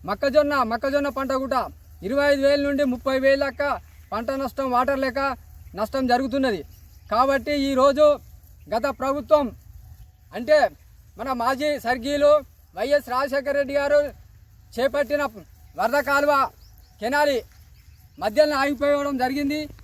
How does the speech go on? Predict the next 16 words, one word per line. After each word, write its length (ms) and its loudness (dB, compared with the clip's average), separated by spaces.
దాని 180 -4
తర్వాత 400 0
వచ్చిన 360 -2
టీఆర్ఎస్ 560 -2
గవర్నమెంట్ 580 2
పది 220 -6
సంవత్సరాలు 760 2
కాలువలు 340 0
లేక 220 -6
వాటర్ 380 -2
తీసుకురాక 680 -4
ఆ 180 0
నిరుపయోగంగా 800 0
జరగడం 320 0
జరిగింది. 420 -2
కాబట్టి 440 2